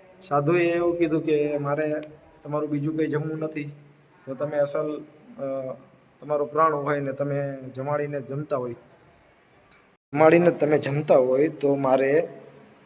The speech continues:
માંસ ખાવું છે, અને ઈ પણ માણસનું. અને જો તમે જમાડી શકતા હોય તો તમારા જ બાળકનું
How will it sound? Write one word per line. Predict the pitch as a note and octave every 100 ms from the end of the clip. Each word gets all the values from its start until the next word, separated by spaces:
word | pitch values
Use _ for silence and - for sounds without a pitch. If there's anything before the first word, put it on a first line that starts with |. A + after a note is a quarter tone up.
| _ _ _ A#2
માંસ | B2 D#3 D#3 - -
ખાવું | B2+ A#2
છે, | A2+ A2
અને | - C3 C3+ C3+ C#3+
ઈ | F3+
પણ | - D3 C#3+ E3 F#3 - - -
માણસનું. | D3 E3+ D#3 - A#2 - - - -
અને | C3+ C3
જો | C3+ F3+
તમે | F3+ E3
જમાડી | C#3+ C#3+ D#3 D3+
શકતા | C#3+ D3
હોય | C#3 C#3
તો | D3
તમારા | C#3+ C#3 D#3+ E3+
જ | D3+
બાળકનું | C3+ C3+ D#3+ D#3+ C3+ C3+